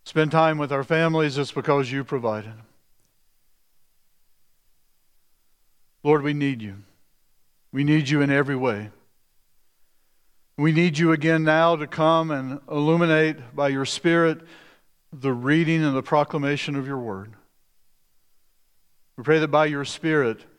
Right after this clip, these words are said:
that what is read and what is said would be pleasing unto you. We know your word is pleasing. Uh, it's always pleasing. It's always fruitful.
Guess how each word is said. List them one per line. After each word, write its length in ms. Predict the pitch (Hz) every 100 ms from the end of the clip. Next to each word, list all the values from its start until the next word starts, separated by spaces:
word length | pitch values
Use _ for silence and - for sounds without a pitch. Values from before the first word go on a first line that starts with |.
| _ _ _ _ _ _ _ _
that 120 | 131 127
what 180 | 135
is 120 | 127 123
read 340 | 151 180 175
and 120 | 151
what 160 | 143 147
is 120 | 135
said 420 | - 151 131 110 - - _ _ _
would 200 | 135 139
be 120 | 139
pleasing 600 | 139 - 170 175 151 151 156
unto 320 | 135 135 120
you. 380 | 117 117 98 101 101
We 180 | 135 160
know 240 | 160 170
your 180 | 170 160
word 380 | 147 151 151 135
is 220 | 120 117
pleasing. 580 | - 131 117 101 101 95 _ _ _ _ _ - -
Uh, 60 | 127
it's 240 | 139 147
always 400 | 160 156 143 131
pleasing. 540 | - 151 143 123 123 117
It's 160 | 123
always 340 | 160 156 151 139
fruitful. 640 | - 151 131 - 101 98